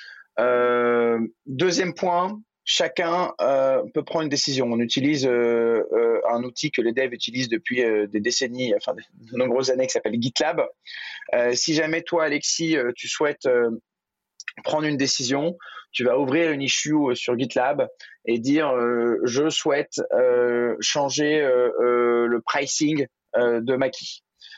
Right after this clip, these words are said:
Euh, tu vas dire, euh, euh, tout le contexte autour, euh, de ce sujet-là.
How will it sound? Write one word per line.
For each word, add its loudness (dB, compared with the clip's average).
Euh, 4
tu -4
vas 2
dire, 2
euh, 4
euh, 4
tout 0
le 2
contexte -2
autour, 0
euh, 2
de 0
ce -6
sujet-là. -2